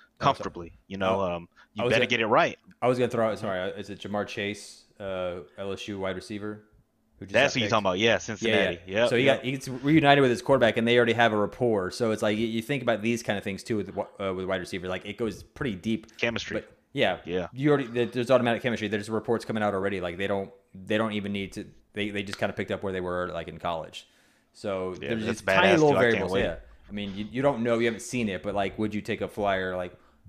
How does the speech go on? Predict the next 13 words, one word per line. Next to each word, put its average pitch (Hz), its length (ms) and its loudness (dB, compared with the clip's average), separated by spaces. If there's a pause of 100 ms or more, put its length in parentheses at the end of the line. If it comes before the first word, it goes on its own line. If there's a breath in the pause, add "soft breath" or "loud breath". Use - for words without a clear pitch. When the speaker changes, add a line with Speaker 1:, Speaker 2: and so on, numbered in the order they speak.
Speaker 1:
I - 20 -12
mean, 104 180 -6
if 92 120 -8
you're 117 100 -2
looking 110 180 -2
at 101 120 -6
Jamar 95 240 -4
Chase, 95 340 -6
what 98 80 -6
round 92 220 -4
are - 20 -8
you 85 60 -8
thinking? 82 380 -10